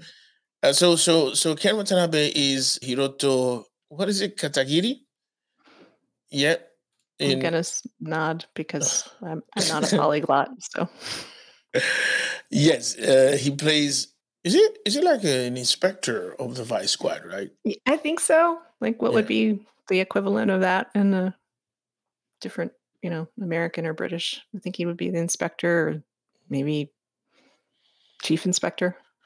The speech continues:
Speaker 1: Yeah, yeah, but his relationship with the character of Jake Adelson is, is really endearing.
Speaker 2: It is.
Speaker 1: Uh, um,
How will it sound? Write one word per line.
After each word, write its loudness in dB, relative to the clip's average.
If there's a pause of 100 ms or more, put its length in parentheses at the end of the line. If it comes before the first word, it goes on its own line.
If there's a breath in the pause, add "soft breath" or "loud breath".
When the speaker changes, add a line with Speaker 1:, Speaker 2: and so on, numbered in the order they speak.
(280)
Speaker 1:
Yeah, 4 (420)
yeah, 2 (260)
but 2 (600)
his 0
relationship 0
with 0
the -2
character 0
of -2
Jake -4
Adelson -4
is, -6 (300)
is -6
really 2
endearing. -4 (400)
Speaker 2:
It 0
is. -2 (140)
Speaker 1:
Uh, -6 (180)
um, -4